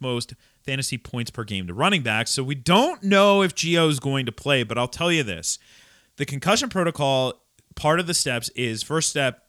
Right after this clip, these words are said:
or not for the first step, but one of the steps is you have to get a limited practice in, and then after that,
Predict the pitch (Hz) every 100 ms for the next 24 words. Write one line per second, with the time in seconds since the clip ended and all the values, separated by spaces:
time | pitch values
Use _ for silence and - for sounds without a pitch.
0 | 120 123 117 131 - - 104 110 127 110
1 | 98 95 107 90 92 120 156 147 131 123
2 | 107 - 120 104 104 113 110 113 95 90
3 | 135 175 185 170 160 - - 175 - 120
4 | 123 127 123 156 147 120 113